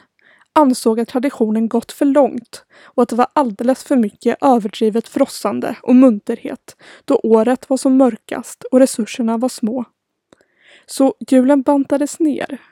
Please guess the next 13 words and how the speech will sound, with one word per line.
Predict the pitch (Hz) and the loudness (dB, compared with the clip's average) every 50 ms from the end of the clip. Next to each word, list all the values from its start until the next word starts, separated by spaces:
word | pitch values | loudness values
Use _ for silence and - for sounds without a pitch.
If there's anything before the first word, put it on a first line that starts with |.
| _ _ _ _ _ | _ _ _ _ _
och | - 254 240 | 2 4 4
när | 226 226 220 220 | 4 4 2 2
den | 240 240 240 | 2 0 0
industriella | 240 262 247 233 262 - - - 277 240 220 208 220 | 0 0 0 0 -2 -4 -2 -2 0 0 2 0 0
revolutionen | 220 247 233 262 285 - - 285 285 285 277 254 - - - 262 - _ _ _ | -2 -2 -2 -2 -4 -2 0 -2 0 0 -2 -2 -4 -6 -8 -10 -14 _ _ _
och | - 254 - | 0 0 0
effektiviserandet | - - - 269 247 - - 262 262 285 - - 233 214 220 220 226 220 233 233 - | 0 -4 -6 -8 -8 -8 -10 -6 -6 -6 -6 -4 -4 -4 -4 -4 -4 -4 -6 -6 -8
av | - - 233 - - | -8 -8 -8 -6 -6
arbetsklassen | 277 262 240 202 220 226 - - - 320 302 - - - 302 294 285 | -4 -4 -4 -4 -4 -6 -6 -6 -6 -6 -6 -6 -6 -6 -6 -6 -6
togs | - - - 285 - - - _ | -8 -8 -8 -8 -8 -10 -16 _
vid | - 214 226 220 208 196 - | -4 -2 -2 -2 -2 -6 -12
på | - - 240 | -12 -12 -8
sjuttonhundratalet | - 285 269 - - 214 220 208 208 220 - - 220 214 214 220 233 240 - - - | -6 -8 -8 -6 -4 -4 -4 -4 -6 -8 -8 -6 -4 -4 -2 -4 -6 -8 -10 -18 -20